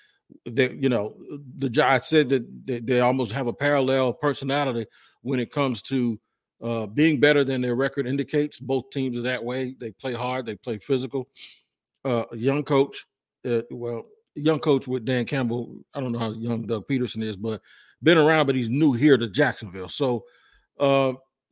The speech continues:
teams that are searching for an identity, and I think they found it a little bit. Now they have to figure out how they're gonna win with that identity every single week. Also, they were picked one and two last year in the draft.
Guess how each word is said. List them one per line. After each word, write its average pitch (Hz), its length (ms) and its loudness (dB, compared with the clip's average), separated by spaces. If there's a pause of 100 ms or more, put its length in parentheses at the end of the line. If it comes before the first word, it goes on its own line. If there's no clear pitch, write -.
(240)
teams 175 280 2
that 180 120 6
are 151 60 4
searching 165 320 0
for 160 160 4
an 147 80 2
identity, 139 580 0 (120)
and 120 100 -6
I 120 60 -2
think 156 260 -2
they 135 140 2
found 170 420 -2
it 135 80 4
a 123 60 0
little 120 200 0
bit. 120 200 0
Now 135 200 -4
they 127 160 -4
have 120 240 -4
to 110 160 -4 (300)
figure 131 260 0
out 120 120 0
how 127 140 -2
they're 120 100 -4
gonna 110 200 -8
win 123 300 0
with 117 160 -4
that 120 160 -6
identity 110 520 -6
every 107 240 -8
single 104 360 -8
week. 127 240 0 (680)
Also, 180 460 4
they 165 160 6
were 160 100 0
picked 175 500 -2
one 156 280 0
and 165 140 -2
two 190 180 2
last 170 380 0
year 160 100 2
in 143 60 0
the 131 80 0
draft. 147 480 0